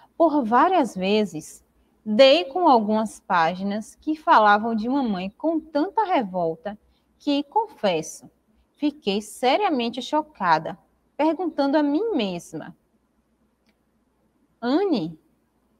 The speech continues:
como foi mesmo, foi mesmo você que mencionou a palavra ódio?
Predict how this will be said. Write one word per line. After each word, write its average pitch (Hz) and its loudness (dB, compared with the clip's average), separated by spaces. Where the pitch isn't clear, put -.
como 508 -2
foi 494 0
mesmo, 247 -2
foi 480 -2
mesmo 262 -2
você 233 -2
que 285 -4
mencionou 294 -4
a 269 2
palavra 202 2
ódio? 208 0